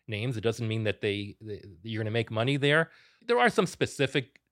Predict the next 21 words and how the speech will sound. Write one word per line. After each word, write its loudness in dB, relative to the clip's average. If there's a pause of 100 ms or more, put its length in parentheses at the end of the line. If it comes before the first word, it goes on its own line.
(120)
things, 0
but 2
the 4
other 2
thing 2
I 8
would 2
say 2
is 0
everyone 2
has 2
friends -2
in, -4
in -6
the -6
real 0
estate -2
industry. -2 (920)
Find 2
somebody 2
smart, 2